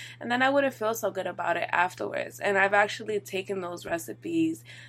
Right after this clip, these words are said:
down. It's not, like, a lot of them, but, you know, like, here and there, maybe there's something that I'm not so in love with.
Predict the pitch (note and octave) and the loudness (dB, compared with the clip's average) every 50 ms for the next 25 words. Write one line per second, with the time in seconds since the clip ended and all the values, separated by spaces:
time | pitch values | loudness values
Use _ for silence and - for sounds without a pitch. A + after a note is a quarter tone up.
0 | - - - - F3+ F3 E3 D#3+ D#3+ E3 F3 - - C4 C4 C4 C4 - - G#3 | -20 -16 -4 0 2 2 2 2 0 -4 -6 -4 2 6 8 8 8 8 6 4
1 | F#3 F#3 - - F3 F3 E3+ E3 D#3+ D#3+ E3 E3+ E3+ - - - - - D#3+ E3 | 2 2 0 -2 -2 -2 0 0 0 -2 -2 -4 -8 -8 -8 -6 -6 -6 -6 -6
2 | - A#3 B3+ C4 C4+ C#4 C4 A#3+ A#3 A#3+ A#3+ A#3 A3+ G#3+ G#3 - - - A#3+ A#3 | -6 -4 -4 -2 -2 0 2 2 2 2 2 2 2 0 0 -2 -8 -4 -2 0
3 | A#3 A#3 A3+ A3 G3+ G3 F#3+ F#3+ F#3+ F#3+ G3+ - - - - - - - - - | 0 0 0 0 2 2 2 2 0 0 -2 -4 -10 -18 -20 -20 -20 -20 -20 -12
4 | - F#3+ G3 G3 G#3 G3+ G3+ G#3 G3+ - - G3 G3+ G3 G3+ G3 F#3+ F#3 F#3 F#3 | -2 -2 0 2 2 2 4 2 0 0 -2 -2 -2 -2 -4 -4 -2 -4 -4 -4
5 | F#3 F#3 F#3 F#3 F3+ F3 F3+ F3+ F3 - - - - - F#3 F3 F3 E3+ E3+ E3+ | -4 -6 -4 -2 0 2 2 0 0 -4 -8 -10 -4 -2 -2 0 0 -2 -2 -2
6 | E3+ E3 E3 D#3+ - F3+ - - - F3+ F3+ | 0 0 -2 -2 -2 -4 -2 -2 -2 -4 -6